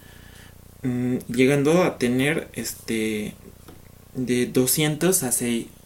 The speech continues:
a seiscientos megapascales de resistencia a la flexión. Eh, bien, si bien es una estructura que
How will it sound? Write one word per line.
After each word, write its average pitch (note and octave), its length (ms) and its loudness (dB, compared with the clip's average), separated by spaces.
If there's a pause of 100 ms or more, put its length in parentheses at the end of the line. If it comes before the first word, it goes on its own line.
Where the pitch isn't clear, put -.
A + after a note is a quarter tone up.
a B2 80 -6
seiscientos C#3+ 680 0
megapascales B2+ 1000 0
de A#2+ 80 -2
resistencia A#2 520 -6
a A#2 40 -8
la A2 80 -6
flexión. C#3+ 520 -2
Eh, A#2 140 -10 (480)
bien, E3+ 380 0
si - 180 -2
bien F#3 200 2
es F3 120 -4
una D#3+ 120 -4
estructura C3 680 0
que G#2+ 680 -6